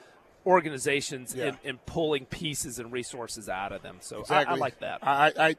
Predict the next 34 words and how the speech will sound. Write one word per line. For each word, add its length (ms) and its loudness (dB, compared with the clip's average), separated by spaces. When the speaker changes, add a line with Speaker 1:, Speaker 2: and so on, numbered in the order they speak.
Speaker 2:
I, 200 4
Adam 220 8
Peters, 320 -2
I, 120 4
I 100 2
tell 220 -4
everyone, 420 -6
for 220 0
I 180 6
feel 240 -4
is 100 -6
the 60 -12
most 220 -6
important 340 -6
person 260 -6
in 100 -12
the 40 -16
building 320 -6
right 180 -12
now. 200 -14
Speaker 1:
Oh, 140 0
yeah, 200 -4
Speaker 2:
Because 300 2
he's 100 0
Speaker 1:
hundred 60 2
percent. 60 -2
Speaker 2:
gonna 120 4
be 60 4
the 60 0
one 160 2
constructing 500 -4
this 160 -8
Speaker 1:
Right. 140 -4
Speaker 2:
thing. 180 -8